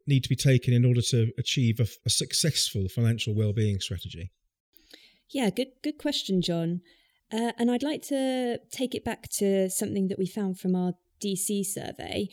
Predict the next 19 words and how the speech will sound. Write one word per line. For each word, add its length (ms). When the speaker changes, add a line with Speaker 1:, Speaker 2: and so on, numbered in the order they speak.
Speaker 2:
We 120
found 420
that 220
while 340
schemes 720
tend 300
to 120
offer 520
a 80
range 540
of 100
financial 460
wellbeing 420
support, 640
whether 220
that's 800
pensions, 920
isas, 800
insurance, 800